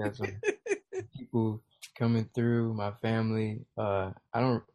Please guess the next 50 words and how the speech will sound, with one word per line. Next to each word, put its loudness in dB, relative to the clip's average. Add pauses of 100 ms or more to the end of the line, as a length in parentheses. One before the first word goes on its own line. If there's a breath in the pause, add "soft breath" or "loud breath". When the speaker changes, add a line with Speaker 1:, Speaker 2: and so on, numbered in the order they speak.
(100)
Speaker 1:
always 2
get -4
to -12
perform 0
in -6
Connecticut, -6
so -4
every -2
time -4
I -6
get -8
the -8
chance -4
to, 0 (520)
I, -2
like, 0
I -6
want -4
my -4
family 0
to -4
come. -4
I -6
just, -6
like, -2
I -4
really -2
want -4 (160)
them -2
to -6
see -6
me -6 (180)
do -6
what -4
I -2
do -6
live. -4
So -12 (360 soft breath)
my -4
family's 2
gonna -2
be -2
in -2
the -4
building. -6 (160)
I'm -10
excited -10
for -12
that. -8 (1600)
Speaker 2:
Jackie? -4